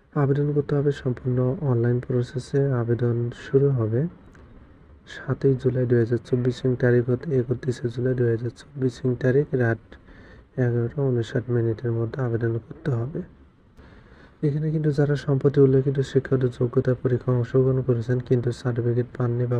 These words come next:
ফলাফল পড়তেছে, তাদের আবেদন করার কোনো প্রয়োজন নেই। তারা কিন্তু আবেদন করতে সম্পূর্ণ নিষেধ করেছেন। আর আবেদন ফি হচ্ছে আটশো টাকা, এটি টেলিটক বাংলাদেশ লিমিটেডের মাধ্যমে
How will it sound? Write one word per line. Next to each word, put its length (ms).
ফলাফল 420
পড়তেছে, 460
তাদের 360
আবেদন 260
করার 260
কোনো 140
প্রয়োজন 320
নেই। 120
তারা 240
কিন্তু 240
আবেদন 240
করতে 180
সম্পূর্ণ 340
নিষেধ 340
করেছেন। 340
আর 80
আবেদন 280
ফি 120
হচ্ছে 240
আটশো 280
টাকা, 200
এটি 220
টেলিটক 360
বাংলাদেশ 380
লিমিটেডের 520
মাধ্যমে 300